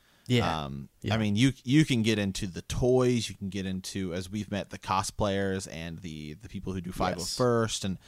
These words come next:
Speaker 2: that's, I mean, that's so far beyond cosplay.
Speaker 1: Mm-hmm.
Speaker 2: Um, you know,
Speaker 1: Yes.
Speaker 2: that's, that, those people are
Speaker 1: It's a
Speaker 2: legit.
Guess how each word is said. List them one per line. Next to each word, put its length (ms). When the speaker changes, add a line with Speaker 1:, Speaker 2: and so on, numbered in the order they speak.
Speaker 2:
that's, 260
I 80
mean, 100
that's 320
so 300
far 200
beyond 460
cosplay. 720
Speaker 1:
Mm-hmm. 180
Speaker 2:
Um, 460
you 120
know, 60
Speaker 1:
Yes. 120
Speaker 2:
that's, 540
that, 380
those 220
people 240
are 40
Speaker 1:
It's 80
a 40
Speaker 2:
legit. 60